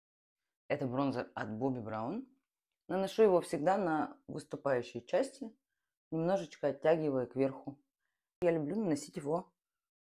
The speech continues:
такими распределяющими движениями на кончик носа, чтобы сделать лицо зрительно более загорелым. Вообще, если честно, этот бронзер мне очень нравится,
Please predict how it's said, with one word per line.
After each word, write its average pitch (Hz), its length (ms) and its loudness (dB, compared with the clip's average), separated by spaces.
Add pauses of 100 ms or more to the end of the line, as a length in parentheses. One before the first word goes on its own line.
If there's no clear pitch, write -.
(180)
такими 147 340 -2
распределяющими 127 800 2
движениями 175 420 0
на 143 120 0
кончик - 380 -2
носа, - 280 -2
чтобы 147 300 -2
сделать 127 320 -2 (960)
лицо 165 560 0 (680)
зрительно 165 540 -2
более 143 360 4
загорелым. 107 580 -4 (1700)
Вообще, 147 340 4
если 120 220 -2
честно, 135 300 -2
этот 131 160 -2
бронзер 131 320 -2
мне 139 220 -2
очень 127 300 -4
нравится, 120 500 -4